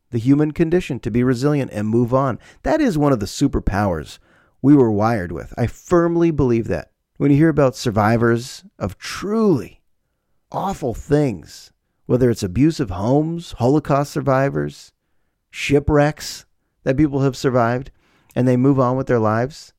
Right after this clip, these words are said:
I do think there's healing that can happen. How about war veterans who come home? I mean, sure, P T S D exists and it's real and it's tough, but I also see how many people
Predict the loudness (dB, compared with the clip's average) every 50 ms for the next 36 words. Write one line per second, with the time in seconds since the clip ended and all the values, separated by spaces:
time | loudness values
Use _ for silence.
0 | _ _ _ 0 0 0 2 2 2 2 0 -2 -6 -8 -8 -8 -8 -6 -6 -6
1 | -6 -2 2 4 4 4 4 2 2 0 -2 -2 -2 0 0 2 2 2 0 -2
2 | -4 -4 -4 -2 -2 -2 -2 -2 -4 -4 -2 0 2 2 2 2 2 2 4 2
3 | 0 0 -2 -4 -6 -2 0 0 0 2 2 2 0 0 -2 -6 _ _ _ _
4 | _ _ _ _ _ _ _ _ _ _ _ _ _ _ _ _ _ -2 0 0
5 | 0 0 0 2 2 4 4 2 0 -4 -8 _ _ _ _ _ _ _ _ _
6 | 0 0 2 2 2 2 2 2 0 -2 0 0 2 2 0 -2 -6 _ _ _
7 | _ _ _ _ _ _ _ -6 -4 -4 -2 0 0 0 0 -2 -6 -8 -6 -6
8 | -4 -4 -6 -6 -6 -2 0 2 4 4 4 4 2 0 -2 -4 -6 -8 -8 -12
9 | -10 -8 -4 -2 -2 -2 -2 -4 -6 -12 _ _ _ _ _ _ _ _ _ _
10 | _ _ -4 -2 0 0 0 0 0 0 0 0 2 0 0 0 0 0 0 0
11 | 0 0 0 0 0 -2 -2 -2 -4 -4 -4 -4 -8 -12